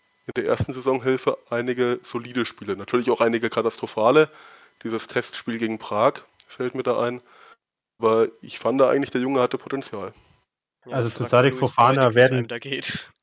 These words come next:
Speaker 3: Also zu Sadek Fofana werden wir tatsächlich später noch kommen beim zweiten Thema, äh, wenn wir auch mal über die Leistung der U dreiundzwanzig im letzten Spiel reden. Denn, äh, das war so schockierend, auch kann ich mal vorwegnehmen, auch die Leistung von Sadek Fofana, dass ich,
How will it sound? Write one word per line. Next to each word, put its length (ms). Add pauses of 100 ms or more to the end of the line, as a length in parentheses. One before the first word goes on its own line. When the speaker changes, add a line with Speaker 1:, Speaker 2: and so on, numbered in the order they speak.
(500)
Speaker 3:
Also 240
zu 60
Sadek 240
Fofana 440
werden 160
wir 80
tatsächlich 360
später 240
noch 160
kommen 260
beim 140
zweiten 360
Thema, 380 (540)
äh, 180
wenn 160
wir 120
auch 100
mal 140
über 100
die 100
Leistung 320
der 120
U 80
dreiundzwanzig 580
im 80
letzten 280
Spiel 260
reden. 320 (140)
Denn, 360
äh, 160
das 200
war 340
so 180
schockierend, 640 (340)
auch 260
kann 140
ich 60
mal 100
vorwegnehmen, 500
auch 120
die 100
Leistung 320
von 140
Sadek 280
Fofana, 380
dass 160
ich, 180